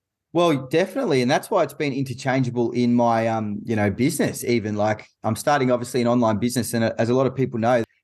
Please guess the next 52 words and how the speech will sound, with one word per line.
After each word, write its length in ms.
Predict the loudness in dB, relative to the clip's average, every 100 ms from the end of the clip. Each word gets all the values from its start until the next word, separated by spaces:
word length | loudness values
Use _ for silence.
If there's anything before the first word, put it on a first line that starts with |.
| -6
the 60 | 0
market 360 | 0 0 -4
is 180 | -8 -10 _ _ _ -14
saturated 640 | -4 -2 -2 -2 0 0 -2
when 140 | -4
it 60 | -2
comes 280 | 0 0
to 300 | 0 0 0
fitness 340 | -2 -4 -2 -2
coaches, 500 | -2 -2 -4 -10 -8
and 420 | -2 0 0 -2 -8 _ _ -4
trying 220 | 0 2
to 60 |
get 120 | 0 0
my 140 | 0
message 320 | 0 -2 -6
across 500 | -6 0 2 0 -6
and, 360 | -6 -2 -2 -2
you 80 | 0
know, 240 | 2 0 -2 -6
that 220 | -4 -4
sort 140 | -2 -4
of 80 |
stuff 240 | -2 -2 -2
can 100 | -6
be 80 | -4
difficult, 540 | -2 -2 -2 -2 0
but 240 | -2 -2 -4 _ _ -8
same 260 | -2 0
mindset. 400 | 2 2 0 -8 -10 -4
I'm 200 | 0 4
not 200 | 4 2
gonna 120 | -2 -4
quit. 220 | 0 0
I'm 80 | 0
not 140 | 0
gonna 120 | 0
let 220 | 0 0
down 160 | -2 -2
my 120 | -2
clients. 500 | -2 0 2 0 -2
I'm 100 | -2
not 140 | -2 0
gonna 100 | -2
let 200 | -2 -2
down 160 | -2
myself. 500 | -2 -2 0 0 0
I'm 160 | -2 0
just 140 | 0
gonna 160 | -2 -4
keep 340 | -4 -4 -2
going 500 | 0 2 2 0 -4